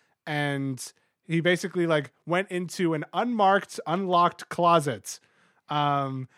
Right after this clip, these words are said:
and, and, and put this laptop to just download a bunch of stuff from J store and then put it into a,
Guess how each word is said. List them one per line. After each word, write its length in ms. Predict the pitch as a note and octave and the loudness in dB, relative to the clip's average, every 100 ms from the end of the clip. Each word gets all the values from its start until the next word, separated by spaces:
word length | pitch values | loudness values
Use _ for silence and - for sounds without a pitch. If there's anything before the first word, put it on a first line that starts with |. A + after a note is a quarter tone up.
| _ - | _ -8
and, 240 | D#3 E3 | -6 -6
and, 320 | F3 F3 D#3+ E3 | -6 -6 -6 -6
and 180 | D3 | -6
put 240 | D3 F3+ F3+ | -4 -4 -4
this 180 | D#3+ D#3+ | -6 0
laptop 480 | D#3 E3 - C#3+ - | 0 0 0 -2 -2
to 80 | D3 | -8
just 200 | C#3+ B2 | -10 -2
download 360 | D#3 E3+ E3 | 0 2 2
a 40 | D#3 | 0
bunch 220 | D#3 D#3 | -2 -4
of 80 | D3 | -6
stuff 200 | D#3 C#3 | -4 -4
from 180 | C#3+ B2 | -4 -2
J 200 | D3+ D#3 | -2 -2
store 340 | - D3+ B2+ | -2 -4 -4
and 160 | C3 C3+ | -6 -8
then 120 | C3 | -8
put 140 | C#3 | -6
it 120 | B2+ B2 | -6 -6
into 300 | A#2+ C3+ B2 | -8 -8 -8
a, 200 | A#2 | -8